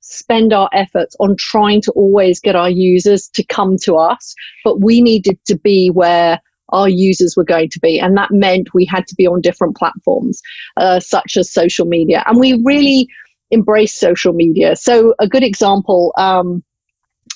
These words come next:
um, many people won't remember this, but in the early days of Facebook, uh, they, uh, I can't remember exactly what they called it, but they did some experiments with some publishers, and they took a handful of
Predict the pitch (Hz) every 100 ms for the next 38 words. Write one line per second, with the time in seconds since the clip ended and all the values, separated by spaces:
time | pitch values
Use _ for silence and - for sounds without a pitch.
0 | 214 208 190 185 202 208 220 220 202 190
1 | 190 185 196 185 202 190 170 170 - 185
2 | 175 196 190 185 - 226 226 214 202 190
3 | 185 180 _ - 302 - - 175 - -
4 | - _ - - 202 190 185 - 185 185
5 | 196 196 202 196 190 185 185 - _ 185
6 | 185 185 226 - - 285 339 311 269 254
7 | 214 185 - 190 185 214 208 - 208 190
8 | - 185 185 - 190 180 180 170 - -
9 | - 226 180 233 202 254 - 233 - -
10 | 196 196 185 165 - 185 - 180 - 202
11 | 196 202 - - - - _ _ - _
12 | 214 208 202 208 202 214 208 - 233 262
13 | 247 214 185